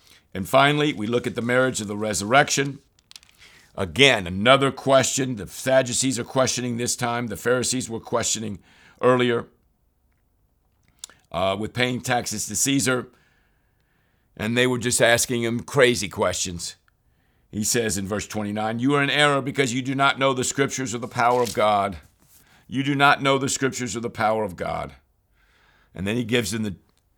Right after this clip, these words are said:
hearing that the, Jesus had silenced the Sadducees, the Pharisees got together. Another person asked him a question, a lawyer, expert in the law. "Teacher, what's the greatest commandment?"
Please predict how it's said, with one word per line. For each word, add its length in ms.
hearing 300
that 160
the, 240
Jesus 400
had 140
silenced 440
the 80
Sadducees, 560
the 80
Pharisees 460
got 220
together. 460
Another 440
person 560
asked 300
him 80
a 60
question, 380
a 40
lawyer, 540
expert 420
in 40
the 60
law. 340
"Teacher, 500
what's 260
the 80
greatest 340
commandment?" 500